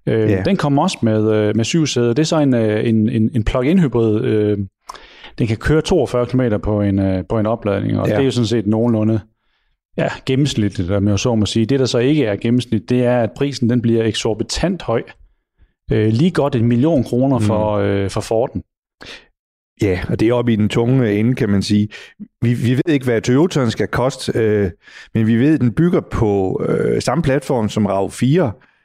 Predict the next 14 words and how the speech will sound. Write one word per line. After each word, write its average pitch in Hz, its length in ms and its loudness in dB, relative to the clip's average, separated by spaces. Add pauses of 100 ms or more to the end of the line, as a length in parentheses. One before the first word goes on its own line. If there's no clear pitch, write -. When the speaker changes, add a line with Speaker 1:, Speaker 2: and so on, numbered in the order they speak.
(300)
Speaker 2:
øh, 107 200 2
og 101 100 0
det 123 80 2
vil 117 60 2
sige, 117 100 -2
at 117 60 2
den 113 80 2
er 127 80 2
mere 165 80 2
personvognsagtig 113 1120 0
end 110 180 2
den 101 340 0
store, 143 420 -2 (160)
øh, 101 420 0